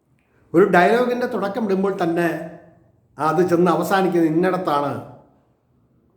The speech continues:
എന്ന് നമുക്കറിയാമല്ലോ.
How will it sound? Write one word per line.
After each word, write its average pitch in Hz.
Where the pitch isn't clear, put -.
എന്ന് 185
നമുക്കറിയാമല്ലോ. 170